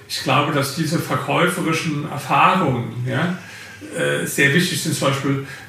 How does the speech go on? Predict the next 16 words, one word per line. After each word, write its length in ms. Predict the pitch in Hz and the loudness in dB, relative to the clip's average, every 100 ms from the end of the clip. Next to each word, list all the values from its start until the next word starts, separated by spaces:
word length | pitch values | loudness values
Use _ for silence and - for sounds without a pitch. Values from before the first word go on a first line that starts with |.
| - | -6
äh, 180 | - - | -4 -2
ich 160 | - | 0
habe 100 | 147 147 | 0 0
jetzt 140 | - | 0
auch, 300 | 180 139 - | 0 2 2
äh, 320 | 131 139 139 139 | 0 2 2 0
äh, 60 | 135 - - - - - - - - - | -2 -10 -18 -16 -6 -4 -2 -2 -6 -4
eine 80 | |
Freundin 360 | 127 139 139 139 | -2 2 2 2
im 80 | 143 | 2
Moment, 320 | 135 139 139 - - | 2 2 2 -2 -2
die 160 | 135 | 2
hat 140 | 135 131 | 2 2
jetzt 180 | 135 - | -2 0
gerade 240 | 131 135 | 0 2
angefangen, 540 | 139 139 156 139 135 | 2 0 2 2 2